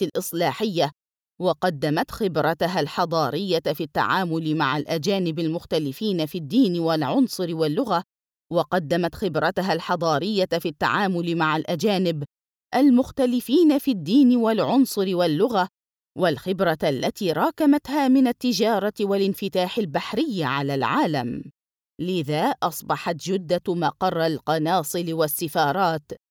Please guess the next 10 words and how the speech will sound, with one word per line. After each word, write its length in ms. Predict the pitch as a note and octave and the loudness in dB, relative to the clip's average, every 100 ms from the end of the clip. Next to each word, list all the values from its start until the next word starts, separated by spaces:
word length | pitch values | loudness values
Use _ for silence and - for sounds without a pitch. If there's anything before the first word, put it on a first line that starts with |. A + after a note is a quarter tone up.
| _ _ _ | _ _ _
واختلط 600 | F3 F#3+ - G#3+ C4+ B3 A#3+ | -2 -2 -2 0 0 0 0
الأجانب 680 | A3+ G#3 F#3+ G#3+ F#3+ F#3+ F#3+ | 0 0 2 2 2 0 0
مع 400 | F#3 E3+ F3 E3+ | 0 2 0 -2
أهلها 480 | E3+ E3+ E3+ E3+ | -4 -6 -2 -2
بأريحية، 920 | D#3+ G3 D#3 D#3 D3+ - E4+ E3+ C3 A#2 _ _ _ _ F3+ | 0 -2 -2 -2 -4 -2 -2 0 -2 -6 _ _ _ _ -2
ومثلت 680 | F#3 E3 D3+ E3 E3+ E3 F3 | 0 -2 -2 0 0 0 -2
الواجهة 600 | D#3+ E3+ D#3 D#3+ F#3+ D3 | 0 0 2 0 -2 0
الحضارية 840 | E3 - F#3 D#3+ E3+ D3 G#3 F#3 F3 | -2 -2 -2 0 0 0 0 0 0
للدولة 640 | F3 F3 C#3+ F3 G#3 E3+ - | 0 0 0 0 2 0 0
الفتية، 640 | D#3+ - D3 G#3+ F3+ A#3+ | -4 -2 -2 -2 0 0